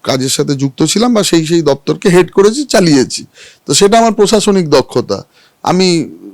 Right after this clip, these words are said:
গভর্নরের এডিসি ছিলাম, সিবিআই তে ডেপুটেশনে কাজ করেছি। এই ব্যাপারগুলোকে মাথায় রেখে আমাকে যে সাংগঠনিকভাবে বা যে আমার যে ইচ্ছা আছে, যেগুলো ধরুন কেন্দ্রীয় স্তরে যে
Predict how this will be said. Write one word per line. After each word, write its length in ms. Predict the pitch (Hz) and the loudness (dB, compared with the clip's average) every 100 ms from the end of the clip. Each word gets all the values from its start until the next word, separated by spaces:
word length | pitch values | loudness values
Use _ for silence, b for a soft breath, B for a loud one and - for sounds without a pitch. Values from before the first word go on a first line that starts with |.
| 107 104 - - | -20 -20 -20 -4
গভর্নরের 560 | 131 139 156 156 151 143 | 2 4 4 2 2 2
এডিসি 320 | 139 139 151 | 2 0 -2
ছিলাম, 480 | - 135 127 127 127 | -4 -4 -4 -4 -6
সিবিআই 460 | - 156 143 147 139 | -6 -2 2 2 2
তে 180 | 143 | 0
ডেপুটেশনে 580 | 120 135 131 127 143 135 | 0 -2 -2 -2 -2 0
কাজ 240 | 117 110 - | 0 -2 -2
করেছি। 360 | 110 107 - - B B B - | -4 -4 -8 -14 B B B 0
এই 400 | 160 202 214 185 | 2 4 2 0
ব্যাপারগুলোকে 800 | 156 151 185 190 190 208 214 214 | 0 2 2 2 2 0 0 0
মাথায় 380 | 170 156 196 | 0 0 0
রেখে 320 | 196 196 247 226 - | 0 -2 -4 -4 -2
আমাকে 440 | 160 190 190 226 | 0 0 0 -2
যে 140 | 214 | 0
সাংগঠনিকভাবে 1080 | 190 190 185 185 196 196 180 165 180 180 185 - b b b _ - | -2 -2 -2 -2 0 -2 -2 -2 -2 0 -2 -6 b b b _ 0
বা 280 | 175 190 | 4 4
যে 560 | 175 151 170 180 180 175 - | 2 2 2 4 2 0 -2
আমার 340 | 147 175 180 165 - 139 | -2 0 0 -2 -6 -10
যে 240 | 127 160 160 | -2 0 2
ইচ্ছা 400 | 147 - 160 143 | -2 -2 2 4
আছে, 280 | 123 - | 2 0
যেগুলো 440 | 120 131 131 127 117 101 120 | -4 -4 0 0 0 -6 -10
ধরুন 220 | 120 117 | -8 -6
কেন্দ্রীয় 420 | - 131 127 135 | -4 -2 2 0
স্তরে 360 | - 120 123 117 | 2 0 0 0
যে 240 | 127 | -2